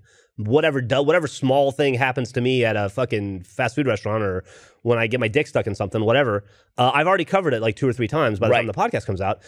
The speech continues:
Speaker 1: So I just, like, I just feel like I'm taking up space when I'm on a podcast two or three weeks in a row. So I try to do it, like, every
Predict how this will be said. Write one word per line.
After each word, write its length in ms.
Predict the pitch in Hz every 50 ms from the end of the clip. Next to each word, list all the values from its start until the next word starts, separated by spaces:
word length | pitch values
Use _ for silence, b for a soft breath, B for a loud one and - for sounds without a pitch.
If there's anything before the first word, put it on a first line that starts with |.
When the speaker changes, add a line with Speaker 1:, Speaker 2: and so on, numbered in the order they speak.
| B B B
Speaker 1:
So 100 | - 160
I 80 | 156
just, 180 | 147 151 139 -
like, 160 | - 123 120 -
I 80 | 131 139
just 200 | 143 139 - -
feel 140 | 156 156
like 140 | 139 139 120
I'm 100 | 127 113
taking 240 | - 135 123 127 117
up 80 | 101 -
space 400 | - - 151 131 113 98 - -
when 100 | 113 107
I'm 120 | 104 107
on 60 | 104
a 40 | 104
podcast 380 | - 113 110 - 113 101 95 -
two 200 | - 113 104 104
or 120 | 104 95
three 200 | - - 107 101
weeks 180 | 98 98 90 -
in 80 | 95 92
a 20 |
row. 240 | 101 107 101 92 90
So 140 | - - 123
I 40 |
try 160 | 113 - 135 127
to 60 | 117
do 140 | 110 120 117
it, 60 | 107
like, 140 | 101 101 101
every 420 | 107 104 104 107 104 101 98 98